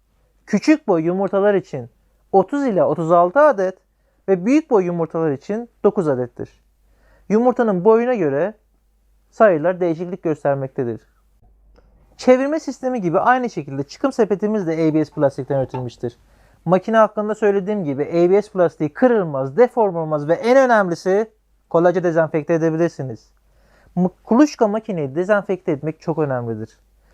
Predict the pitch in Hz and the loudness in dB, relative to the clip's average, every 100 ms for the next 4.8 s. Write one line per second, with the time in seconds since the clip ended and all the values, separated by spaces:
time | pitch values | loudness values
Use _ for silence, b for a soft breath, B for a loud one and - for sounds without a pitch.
0 | _ 196 202 170 147 151 220 202 160 139 | _ 0 2 2 0 -4 -6 0 0 0
1 | 135 123 123 160 - _ _ 170 180 185 | -4 -6 -6 -8 -12 _ _ 0 0 0
2 | 175 165 147 127 127 151 _ _ 170 165 | 0 0 -2 -2 -2 -4 _ _ -4 -2
3 | 165 170 175 165 170 156 156 165 147 135 | -2 -2 -4 -4 -2 -2 -2 -2 0 0
4 | 143 139 131 127 123 120 117 - | -2 -4 -4 -4 -6 -6 -8 -14